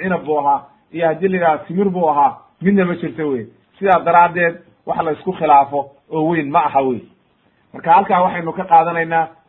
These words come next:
inuu geed un ahaa. Geedkuu doonaba ha ahaadee, geed jannada ku yaalla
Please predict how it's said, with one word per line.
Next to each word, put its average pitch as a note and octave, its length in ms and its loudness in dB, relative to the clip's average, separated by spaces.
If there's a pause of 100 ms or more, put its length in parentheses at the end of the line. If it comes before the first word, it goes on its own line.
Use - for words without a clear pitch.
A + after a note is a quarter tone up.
inuu G3 300 0
geed F#3+ 280 4
un C#3 140 -10
ahaa. A2+ 280 -6 (400)
Geedkuu F#3 420 -2
doonaba E3+ 400 4
ha F3 180 2
ahaadee, C3 440 -2 (360)
geed F#3+ 300 2
jannada E3 340 -4
ku F#3 140 -8
yaalla C3+ 380 -2